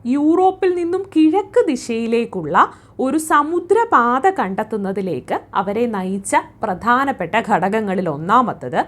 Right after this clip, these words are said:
യൂറോപ്യർ കപ്പൽ നിർമ്മാണത്തിലും കപ്പൽ യാത്രയിലും കൈവരിച്ച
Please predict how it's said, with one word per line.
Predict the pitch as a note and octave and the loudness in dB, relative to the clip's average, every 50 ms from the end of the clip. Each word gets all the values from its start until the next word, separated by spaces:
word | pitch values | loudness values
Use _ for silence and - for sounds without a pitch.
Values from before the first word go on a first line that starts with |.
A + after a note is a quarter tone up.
| - - - - - - - - | -4 -16 -20 -20 -20 -14 -6 0
യൂറോപ്യർ | C4+ D#4+ E4 E4+ F#4 G4 G4+ F#4+ - - - D#4+ D#4 D#4 D#4 | 2 2 2 4 4 4 4 2 0 -2 -4 -4 -4 -2 0
കപ്പൽ | - B3+ B3 - - - F4+ F#4+ F#4+ | 0 0 0 0 0 2 2 2 4
നിർമ്മാണത്തിലും | E4 B3 G3+ F#3 F#3+ F#3 F3+ E3+ F3 F3+ F3 - G3+ G#3 C4+ - - - - | 2 0 -4 -4 -6 -6 -6 -6 -6 -8 -8 -6 -4 -4 -4 -6 -4 0 2
കപ്പൽ | C#4 A#3+ - - - F4+ G4 G4+ F#4 | 2 2 2 0 2 2 4 4 4
യാത്രയിലും | C#4 G#3+ F#3 F#3+ - G3 G3+ G3+ G3 G3 G#3 | 2 0 0 -2 -6 -6 -6 -4 -4 -6 -6
കൈവരിച്ച | G#3 G#3+ F3 E3 E3 F#3+ F#3 F3 D#3+ E3 - | -6 -8 -8 -8 -8 -8 -10 -10 -8 -4 -2